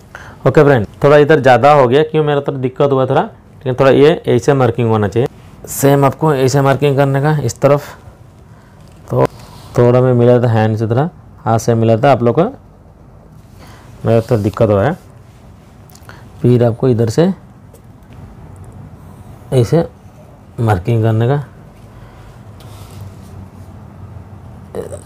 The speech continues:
ऐसे round रहना चाहिए।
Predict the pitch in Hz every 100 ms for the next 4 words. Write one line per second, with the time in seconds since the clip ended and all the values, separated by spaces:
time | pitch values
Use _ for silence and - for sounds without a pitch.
0 | - - - - - - - - - -
1 | - - - 117 127 120 107 110 123 117
2 | 110 104 113 139